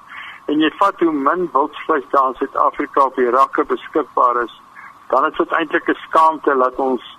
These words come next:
deur wetgewing sulke reuse beperkings het, sodat ons nie op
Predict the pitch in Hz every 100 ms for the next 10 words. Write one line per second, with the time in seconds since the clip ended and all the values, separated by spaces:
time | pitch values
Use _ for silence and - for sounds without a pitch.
0 | - 123 131 117 139 - - 170 156 151
1 | 147 - - - - - 190 180 175 135
2 | 123 156 151 165 143 131 - 147 135 -
3 | 139 131 123 123 123 - - - - -
4 | - 143 143 - 151 131 - 170